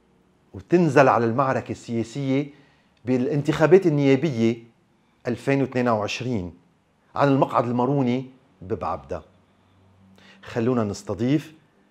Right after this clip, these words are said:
أمل أبو فرحات مبارك، ويلي هي مستشارة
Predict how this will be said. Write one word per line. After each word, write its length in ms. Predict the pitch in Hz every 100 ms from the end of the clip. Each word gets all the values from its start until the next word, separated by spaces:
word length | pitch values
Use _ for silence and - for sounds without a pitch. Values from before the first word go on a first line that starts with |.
| _ _ _ _ _
أمل 320 | 147 175 180 -
أبو 180 | 156 165
فرحات 560 | 147 127 - 147 147
مبارك، 480 | 135 123 113 90 92 - - _ _ _ _ _ -
ويلي 340 | 107 117 120
هي 140 | 143 135
مستشارة 680 | 127 - 123 - 160 160